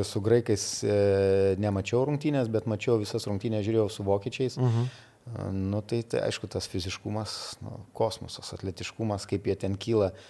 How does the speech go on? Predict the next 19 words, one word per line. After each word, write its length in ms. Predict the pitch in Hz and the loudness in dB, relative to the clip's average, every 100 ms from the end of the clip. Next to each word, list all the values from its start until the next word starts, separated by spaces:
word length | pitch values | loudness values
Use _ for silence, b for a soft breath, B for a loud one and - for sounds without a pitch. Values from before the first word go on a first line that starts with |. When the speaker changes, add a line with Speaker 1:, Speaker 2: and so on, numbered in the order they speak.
| b b - | b b 2
Speaker 1:
Ir 160 | 104 95 | 2 4
ten 220 | 104 98 | 2 2
tie 400 | 104 104 92 90 | 6 6 4 0
žiopliai 480 | 85 113 120 120 110 | 4 4 8 8 8
teisėjai, 720 | 107 101 - 123 110 104 95 95 | 6 2 4 6 6 4 2 2
net 300 | 110 107 113 | 6 6 8
nuo 80 | 113 | 6
lentos 540 | 110 113 143 131 - | 8 6 8 8 8
kamuolys 460 | - 110 113 120 - | 2 4 4 4 2
atšokęs, 540 | 101 - 123 131 123 - | 0 6 6 6 2 0
ten 160 | 110 113 | 0 2
buvo 220 | 120 117 104 | 8 8 8
nupūsta, 560 | 104 104 131 131 107 | 2 0 -2 0 0
vokiečiai 400 | 101 110 104 - | 2 2 -2 -2
gavo 300 | 98 117 104 | 4 6 6
net 140 | 101 - | 2 -4
vyriausias 480 | 113 110 113 95 92 | -6 0 2 0 -2
treneris 380 | 117 110 95 - | -2 0 -2 0
techninę, 380 | 120 139 127 | 0 2 -2